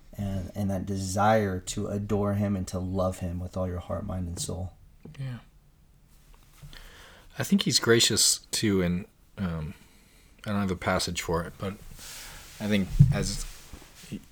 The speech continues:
Speaker 2: you know, Christians, part of the reason we feel that, like, "Oh, it's such a fire in the beginning," is God is gracious to not put us in situations that would crush us. He puts us, puts us in situations that mature us. And so he tends to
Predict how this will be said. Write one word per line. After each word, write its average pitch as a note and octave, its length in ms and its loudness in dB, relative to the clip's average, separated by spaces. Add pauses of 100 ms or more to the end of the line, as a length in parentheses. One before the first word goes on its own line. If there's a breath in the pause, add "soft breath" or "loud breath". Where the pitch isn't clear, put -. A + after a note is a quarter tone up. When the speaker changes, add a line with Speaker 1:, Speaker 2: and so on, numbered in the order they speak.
(240)
Speaker 2:
you G#2 140 -2
know, G2 160 2
Christians, G2 420 0
part - 180 0
of C3 60 4
the A#2+ 60 4
reason G2+ 220 2
we F2+ 100 2
feel F#2+ 240 0
that, F2 200 -4
like, F2 320 -6
"Oh, F#2+ 180 -2
it's F2+ 200 2
such - 200 0
a - 60 -2
fire F#2 480 0
in F2+ 120 0
the E2+ 60 -2
beginning," E2+ 520 -4 (720 soft breath)
is F#2+ 140 -2
God A2+ 200 6
is B2+ 100 0
gracious G2 480 2
to - 120 -2
not F2+ 420 2 (460)
put G#2+ 180 0
us G2 200 4
in F2+ 100 0
situations F2 960 0 (100)
that F2 300 -6
would F2 240 -8
crush - 500 -2
us. E2+ 400 -4 (680 soft breath)
He - 120 -8
puts - 240 -2
us, - 240 2 (160)
puts - 220 0
us - 160 6
in F#2 80 0
situations F2+ 580 2
that F2+ 80 -4
mature E2+ 400 -2
us. - 280 -6 (520 loud breath)
And G2 120 2
so G#2+ 140 6
he G2+ 120 4
tends A#2 520 2
to F2+ 440 0